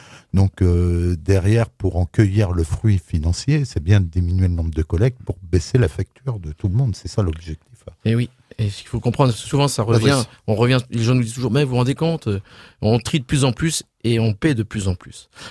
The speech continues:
Speaker 2: On entend souvent cela. Et je tiens à dire qu'en fait, euh,
Speaker 3: C'est vrai.
Speaker 2: euh, ben c'est vrai, c'est-à-dire que si,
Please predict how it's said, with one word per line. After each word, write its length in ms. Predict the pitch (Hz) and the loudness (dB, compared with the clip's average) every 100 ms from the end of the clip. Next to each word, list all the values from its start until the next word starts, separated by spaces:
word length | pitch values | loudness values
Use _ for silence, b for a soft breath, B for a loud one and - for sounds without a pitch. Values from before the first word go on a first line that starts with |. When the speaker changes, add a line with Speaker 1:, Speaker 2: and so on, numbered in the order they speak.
| B | B
Speaker 2:
On 160 | 92 123 | 2 4
entend 220 | 131 151 | 4 0
souvent 320 | 139 160 120 | -4 -2 -2
cela. 220 | 110 - - - B B B - | -2 -6 -10 -14 B B B 0
Et 180 | 113 | 2
je 160 | 104 113 | 4 2
tiens 220 | 104 135 | 2 2
à 40 | 117 | 2
dire 300 | 127 170 - | 0 -2 -2
qu'en 140 | 113 | -4
fait, 300 | 104 160 - | -2 -4 -4
euh, 400 | 107 95 92 87 - | -4 -2 -4 -6 -10
Speaker 3:
C'est 160 | - 113 | -2 0
vrai. 180 | 170 143 - | 0 -2 -4
Speaker 2:
euh, 120 | 90 - - _ _ | -4 -4 -12 _ _
ben 100 | - | 0
c'est 160 | 117 139 | 2 2
vrai, 180 | 127 131 | 2 0
c'est-à-dire 320 | 123 123 135 | 0 -2 0
que 100 | 131 | 0
si, 200 | 120 - | -2 -4